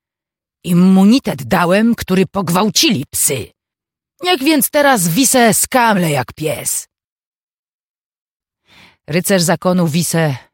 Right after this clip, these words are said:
nie miał lekkiego życia. Nawiasem mówiąc, szef służb nie do końca zrozumiał intencje cesarza wyrażone słowem „spalić”, a pytać nie śmiał. Spalono więc zarówno teczkę, ciała zbójców,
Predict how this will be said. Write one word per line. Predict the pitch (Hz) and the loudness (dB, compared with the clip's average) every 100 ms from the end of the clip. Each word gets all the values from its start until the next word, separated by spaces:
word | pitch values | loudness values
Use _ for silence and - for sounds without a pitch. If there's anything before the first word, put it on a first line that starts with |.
| _ | _
nie | 147 170 | -2 0
miał | 120 110 | -2 -6
lekkiego | 104 - - 98 - | -8 -12 -16 -14 -12
życia. | 107 - - - _ _ _ _ _ _ _ _ _ _ | -12 -14 -16 -20 _ _ _ _ _ _ _ _ _ _
Nawiasem | 190 190 233 247 | -2 0 0 2
mówiąc, | 226 214 180 185 196 - | 2 2 2 0 -2 -2
szef | - 202 190 | -2 0 -2
służb | - 180 185 - _ - _ _ - | -4 -2 -2 -4 _ -20 _ _ -6
nie | 196 | -2
do | 214 | 0
końca | 202 202 196 | 0 0 -2
zrozumiał | 196 190 220 180 147 147 | 0 0 0 0 0 -2
intencje | 147 170 165 165 | -2 -2 -2 -2
cesarza | - 165 156 147 160 | -4 -2 -2 -2 -2
wyrażone | 151 156 147 156 156 | -2 -2 -2 -2 -2
słowem | - 151 151 147 | -4 -4 -4 -4
„spalić”, | - 160 135 120 - - _ - - - - - | -4 -4 -4 -6 -10 -12 _ -20 -20 -20 -20 -10
a | 175 | -8
pytać | - 175 208 - | -4 -2 -2 0
nie | 233 | 0
śmiał. | 202 139 110 117 - _ _ _ - - - | 0 -4 -10 -12 -18 _ _ _ -20 -20 -6
Spalono | 240 262 277 254 | -2 2 2 2
więc | 240 202 | 0 0
zarówno | 226 247 220 214 | 0 0 0 -2
teczkę, | 214 202 - 208 208 247 _ _ _ | 0 -2 -2 -2 -2 -2 _ _ _
ciała | - 196 185 180 | -2 0 2 0
zbójców, | 165 175 160 208 220 - | 0 -2 0 -4 -4 -10